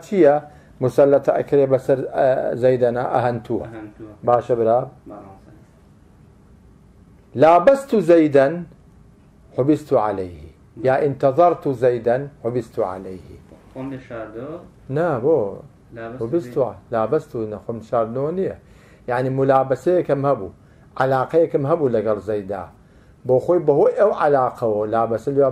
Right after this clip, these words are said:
Speaker 1: مەنا عەلاقە، بوونی عەلاقەیە.
Speaker 2: نا.
Speaker 1: بەهۆی ئەو عەلاقەوە، یا ئینتەظەرت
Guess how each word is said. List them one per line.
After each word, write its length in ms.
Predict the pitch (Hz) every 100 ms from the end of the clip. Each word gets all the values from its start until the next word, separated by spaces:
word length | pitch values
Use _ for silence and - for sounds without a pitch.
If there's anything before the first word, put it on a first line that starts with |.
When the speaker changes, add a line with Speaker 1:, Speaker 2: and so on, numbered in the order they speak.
| 131
Speaker 1:
مەنا 220 | 123 139 131
عەلاقە، 340 | 120 110 110 107
بوونی 240 | 120 139 127
عەلاقەیە. 480 | 113 113 104 107 92 -
Speaker 2:
نا. 80 | 110 104 - -
Speaker 1:
بەهۆی 280 | 123 156 240
ئەو 120 | 208 214
عەلاقەوە، 540 | 170 147 127 - 113 104 117
یا 60 | 151
ئینتەظەرت 540 | 185 - 139 185 214